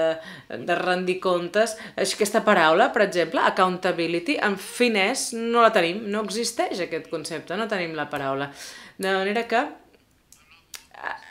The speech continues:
estic comparant evidentment, la, la, la vida real, que no és blanc i negre, no tot és blanc i negre, no? Que és efectiu i que no ho és, que és professional i que no,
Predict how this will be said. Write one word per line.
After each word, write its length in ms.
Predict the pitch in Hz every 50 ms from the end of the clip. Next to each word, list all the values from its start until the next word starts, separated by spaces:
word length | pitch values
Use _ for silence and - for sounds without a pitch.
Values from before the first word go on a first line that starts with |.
| 135 - 214
estic 240 | 214 - - 240 -
comparant 680 | 254 269 254 240 226 254 233 233 240 240 226 208 208 240 320 381 392 - _ - -
evidentment, 800 | - - 170 165 185 196 196 196 196 208 208 202 202 214 240 262
la, 140 | 247 190 170 170
la, 220 | 170 170 170 170
la 160 | 160 160 160 156
vida 300 | 156 175 196 190 208 190
real, 380 | 190 202 202 196 185 185 226 247
que 140 | - - 143
no 160 | 127 143 143
és 220 | 135 135 135 - - - 147
blanc 240 | 151 143 147 147 147
i 40 | 151
negre, 260 | 156 151 147 175 214 220
no 100 | 202 170
tot 220 | - 170 156 160 165
és 80 | 160 -
blanc 240 | 165 156 151 147
i 60 | 156 156
negre, 300 | 156 151 156 160 180 185
no? 140 | 180 170 180 185 180
Que 80 | 170 165
és 140 | 160 143 165
efectiu 460 | 156 170 156 156 - 170 160 160 160
i 20 | 156
que 140 | 160 165 160
no 80 | 156
ho 60 | 160 160
és, 140 | 160 156 -
que 80 | - 165
és 80 | 160
professional 560 | - - 160 147 165 156 - 160 160 151 151 151
i 140 | 156 151 -
que 140 | 165 156 151 151 - - - - _
no, 320 | 180 196 247 277 240 208